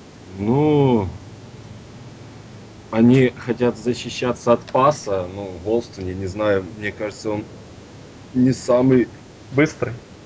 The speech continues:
Speaker 1: не самый быстрый, не самый лучший, м, сейфти именно
Speaker 2: Ты не
Speaker 1: в защите
Speaker 2: считаешь,
Speaker 1: от
Speaker 2: что
Speaker 1: паса.
Speaker 2: это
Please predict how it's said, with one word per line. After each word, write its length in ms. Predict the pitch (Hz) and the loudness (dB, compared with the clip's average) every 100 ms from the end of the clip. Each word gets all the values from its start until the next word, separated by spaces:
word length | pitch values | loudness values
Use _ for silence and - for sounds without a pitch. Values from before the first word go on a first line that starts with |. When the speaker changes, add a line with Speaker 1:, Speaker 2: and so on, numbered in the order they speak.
| - | -8
Speaker 1:
не 140 | 131 135 | 0 0
самый 380 | - 139 139 | 4 4 6
быстрый, 520 | 127 117 151 160 139 120 | 4 6 4 4 2 2
не 120 | 120 | 2
самый 500 | - 120 120 117 113 | 2 2 4 2 2
лучший, 840 | 117 123 123 - 110 107 98 95 | 2 0 -2 -4 -4 -4 -4 -6
м, 320 | - 90 87 80 | -10 -14 -14 -14
сейфти 540 | - 120 123 123 107 | -4 4 4 2 -8
именно 380 | 92 95 92 92 | -6 -6 -4 0
Speaker 2:
Ты 60 | |
не 80 | 165 | 2
Speaker 1:
в 20 | |
защите 40 | - | 2
Speaker 2:
считаешь, 280 | 202 214 214 | 4 4 4
Speaker 1:
от 80 | - | 2
Speaker 2:
что 140 | 175 | 4
Speaker 1:
паса. 400 | 156 - 135 127 | 4 4 2 4
Speaker 2:
это 120 | 120 | 2